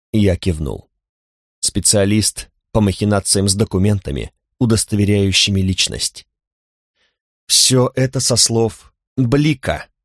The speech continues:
возразил Парс. «Но я не могу понять, как ты все это провернул, а, Эйден?» «Для того, чтобы устроить западню в Палас-отеле, нужно было знать, что Зубаскал был, э, кем?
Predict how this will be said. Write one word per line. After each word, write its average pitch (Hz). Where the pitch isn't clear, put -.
возразил 95
Парс. -
«Но 131
я 170
не 175
могу 160
понять, 120
как 190
ты 165
все 135
это 135
провернул, 135
а, 151
Эйден?» 107
«Для 87
того, 117
чтобы 113
устроить 120
западню 120
в 104
Палас-отеле, 104
нужно 101
было 120
знать, 104
что -
Зубаскал 98
был, 98
э, 69
кем? 139